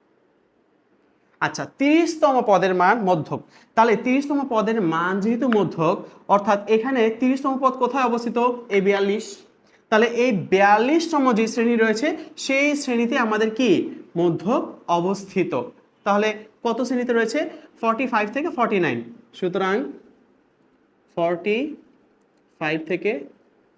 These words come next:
ফর্টি নাইন হলো মধ্যক শ্রেণী। আচ্ছা, মধ্যক শ্রেণী আমরা নির্ণয় করলাম।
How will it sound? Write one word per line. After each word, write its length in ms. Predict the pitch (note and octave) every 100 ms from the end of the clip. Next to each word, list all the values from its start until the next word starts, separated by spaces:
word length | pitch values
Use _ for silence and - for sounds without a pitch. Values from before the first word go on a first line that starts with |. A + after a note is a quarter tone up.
| -
ফর্টি 280 | D#3+ D#3+ E3+
নাইন 280 | D3+ E3+
হলো 380 | E3+ D3 F3+ D4 - _ _ _ _ _ _ _ _ _ _ _ _ _ _ _ _ _ _ _ _ _ _ _ _ _ _ _ _ -
মধ্যক 480 | C#3+ C#3 B2+ D#3+ A3 - _ _ _ _ _ _ _ _ _
শ্রেণী। 380 | - D3+ E3 - - _ _ _ _ _ _ _ _ _ _ _ _ _ _ _ _ _ _ _ _ _ _
আচ্ছা, 200 | E3 G3
মধ্যক 320 | F#3+ G#3+ B3
শ্রেণী 280 | B3+ B3+ A#3+
আমরা 440 | A3+ G#3 B3+ - - G3+
নির্ণয় 280 | G3+ G3
করলাম। 360 | E3+ D3+ C3 A#2